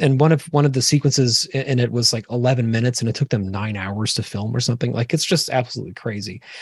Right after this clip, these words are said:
So all of this is to say he's somebody who likes trust and he likes control, right?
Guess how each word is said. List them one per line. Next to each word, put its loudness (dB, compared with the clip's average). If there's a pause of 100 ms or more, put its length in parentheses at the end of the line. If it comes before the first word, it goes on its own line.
(340)
So 4 (680)
all 8
of 8
this 4
is 0
to 2
say 6
he's 0
somebody 6
who 2
likes 2
trust 0 (100)
and 2
he 2
likes 2
control, 0 (380)
right? 0